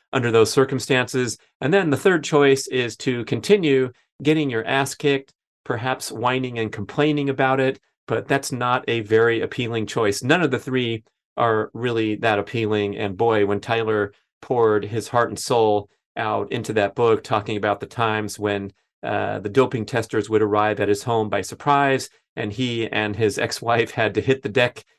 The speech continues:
and lay still on their kitchen floor for thirty minutes until they rang the doorbell a few times and then put the note saying, uh, "We're coming back tomorrow." Uh, I'm, I'm informing you that, uh, athletes in elite international sports are subject to,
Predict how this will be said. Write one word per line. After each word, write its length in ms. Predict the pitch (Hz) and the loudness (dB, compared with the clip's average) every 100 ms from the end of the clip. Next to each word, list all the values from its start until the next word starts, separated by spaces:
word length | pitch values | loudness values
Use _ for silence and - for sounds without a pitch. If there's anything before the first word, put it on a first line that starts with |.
| _ | _
and 220 | 113 110 | -4 -2
lay 200 | 113 135 | 4 4
still 440 | 123 - 139 127 120 | 4 2 4 4 2
on 160 | 113 | 0
their 100 | 113 | -2
kitchen 320 | 104 139 135 113 | -2 -4 -6 -6
floor 320 | 131 127 117 | 0 2 0
for 100 | 110 | 0
thirty 300 | - 123 117 | 0 0 0
minutes 420 | 127 123 113 - _ _ - | -2 -2 -2 -8 _ _ -8
until 340 | 117 147 123 | -4 -2 2
they 220 | 117 113 | 2 2
rang 240 | 113 120 120 | 2 -2 -2
the 80 | |
doorbell 340 | 107 120 113 110 | 0 2 2 2
a 40 | |
few 160 | - 113 | 0 -6
times 380 | - 113 113 107 | -4 -2 -2 -4
and 80 | 107 | -4
then 120 | 101 | -2
put 160 | 120 | -4
the 80 | 113 | -2
note 260 | 107 110 107 | 0 0 0
saying, 340 | 113 110 101 - _ - | 0 0 -2 -8 _ -6
uh, 120 | 110 | -2
"We're 120 | 107 | 0
coming 240 | 104 123 113 | 0 0 0
back 200 | 110 107 | 0 -2
tomorrow." 500 | 110 107 107 104 104 _ _ | -2 0 2 0 -4 _ _
Uh, 360 | 110 104 104 117 | -6 -2 -2 -4
I'm, 200 | 120 110 | -6 -8
I'm 220 | - 107 98 - | -6 -8 -10 -12
informing 480 | 110 107 143 131 120 | -12 0 2 2 0
you 160 | 113 | -2
that, 340 | 107 107 101 - | 0 0 0 -2
uh, 240 | 101 101 - | -4 -4 -2
athletes 420 | 120 131 117 - | -2 0 -2 -2
in 80 | 110 | -4
elite 280 | 113 117 | -2 -4
international 500 | - 107 101 107 113 | -2 -2 -2 -4 -6
sports 340 | 98 - 190 - | -6 -6 -6 -4
are 80 | 95 | -4
subject 500 | - 120 123 110 - | -4 -4 -4 -4 -4
to, 380 | 113 98 95 | -2 0 -2